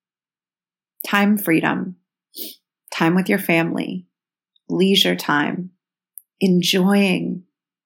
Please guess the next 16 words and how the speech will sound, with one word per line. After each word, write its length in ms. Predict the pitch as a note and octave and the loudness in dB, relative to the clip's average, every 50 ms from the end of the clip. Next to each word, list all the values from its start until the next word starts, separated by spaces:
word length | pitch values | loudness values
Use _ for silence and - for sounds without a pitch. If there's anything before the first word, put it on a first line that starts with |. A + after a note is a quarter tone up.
| _ _ - | _ _ -2
your 160 | F3+ F3 E3 | 0 2 4
life 420 | D#3 D#3+ E3 E3+ E3+ F3 F3 - - | 4 4 4 2 0 -2 -4 -4 0
while 220 | F3+ F3+ F3+ E3+ | 2 2 4 4
you're 140 | F3+ F3+ E3 | 2 2 2
living 300 | E3+ F3 F3 F3 E3+ D#3+ | 2 2 2 2 2 0
it, 240 | D3+ - - - _ _ - | 0 -2 -4 -8 _ _ 2
enjoying 500 | F#3 F#3 F3+ F#3 F3+ F#3+ G3 G3+ G3 F#3+ | 2 4 4 4 4 4 4 4 2 2
your 140 | F#3 F#3 F3 | 0 0 0
work 380 | D#3+ E3 F3 G3 - - - D#3 | 0 0 0 -2 -2 -4 -4 -2
while 120 | D#3 D#3+ | 0 0
you 160 | D#3+ D#3+ D#3 | 0 -2 -2
do, 140 | D3+ - - - | -4 -6 -6 -4
while 260 | - D#3+ D#3+ D3+ D#3 | -4 -2 0 2 2
you're 160 | D#3 D#3 D3+ D3 | 2 2 0 0
doing 380 | - E3 F#3 A3 D#3+ - - | 0 0 0 0 0 -2 -4
it. 140 | E3 E3+ | -6 -10